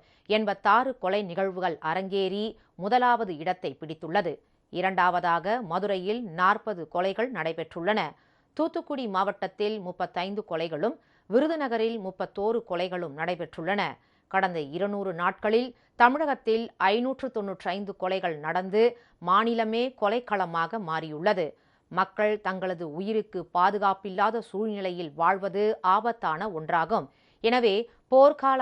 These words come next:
அடிப்படையில் நடவடிக்கை எடுக்க வேண்டும் என எடப்பாடி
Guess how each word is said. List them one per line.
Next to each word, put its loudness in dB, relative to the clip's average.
அடிப்படையில் -4
நடவடிக்கை -4
எடுக்க -4
வேண்டும் -6
என 0
எடப்பாடி 2